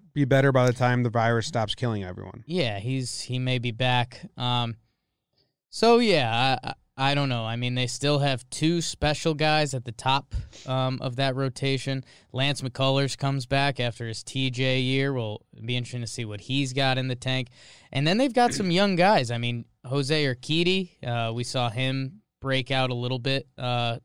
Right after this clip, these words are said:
Speaker 2: towards the playoffs last year. Josh James has <laughs> all the arm talent you can ask for the world. He was part of that sleep apnea trend of guys for
Speaker 1: I need that.
Speaker 2: There was, like, six months there where all these sleep apnea guys were like, "Yeah, we sleep now and we're good at baseball." I
Speaker 1: Yeah.
Speaker 2: think it was him, like, Dom Smith, somebody else.
Speaker 1: Yeah.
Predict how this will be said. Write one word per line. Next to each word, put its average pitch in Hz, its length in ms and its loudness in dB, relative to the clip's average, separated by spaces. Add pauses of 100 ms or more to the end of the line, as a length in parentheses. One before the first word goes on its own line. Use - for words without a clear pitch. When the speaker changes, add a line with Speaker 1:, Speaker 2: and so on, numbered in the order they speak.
Speaker 2:
towards 127 320 -6
the 117 100 -8
playoffs 131 540 -2
last 127 340 -2
year. 123 240 -2 (340)
Josh 139 360 0
James 135 460 0
has 104 260 -4 (160)
<laughs> - 200 -20
all 113 220 0
the 120 160 0
arm 127 200 0
talent 123 380 -2
you 110 80 -6
can 110 160 -12
ask 117 340 -2
for 139 80 -4
the 131 120 -2
world. 131 260 0
He 143 140 -2
was 139 120 -2
part 143 220 0
of 131 80 -6
that 110 160 -4
sleep 123 320 -6
apnea 139 460 0
trend 143 280 -2
of 135 120 -6
guys 143 400 0
for 143 380 -4 (200)
Speaker 1:
I 160 80 4
need 156 180 6
that. 95 260 -6
Speaker 2:
There 160 120 6
was, 160 140 4
like, 151 180 0
six 170 320 -2
months 139 360 -2
there 117 200 -4
where 113 160 -4
all 117 140 0
these 120 180 -4
sleep 123 280 -4
apnea 113 440 -2
guys 110 260 -4
were 117 120 -8
like, 110 200 -6
"Yeah, 156 160 2
we 147 140 2
sleep 208 340 0
now 185 220 4
and 160 100 2
we're 151 120 2
good 151 140 2
at 135 100 0
baseball." 123 440 -2
I 107 120 -4
Speaker 1:
Yeah. 110 40 -4
Speaker 2:
think 117 120 -4
it - 20 -6
was 107 120 -8
him, 127 340 0
like, 104 180 -4
Dom 110 300 -4
Smith, 117 400 -4
somebody 113 320 -6
else. 113 260 -4
Speaker 1:
Yeah. 92 180 -8